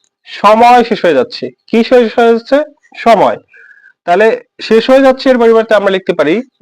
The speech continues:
running out of, আর কি শেষ হচ্ছে? সময়, তাহলে running out of time,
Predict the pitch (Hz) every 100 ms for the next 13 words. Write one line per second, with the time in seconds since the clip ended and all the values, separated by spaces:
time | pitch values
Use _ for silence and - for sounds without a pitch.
0 | 151 180 190 226 269 - 175 175 175 113
1 | - - - _ _ _ 139 139 143 -
2 | - - - 220 262 262 254 247 208 170
3 | 127 - - 175 165 165 190 262 165 165
4 | 196 277 _ - 202 139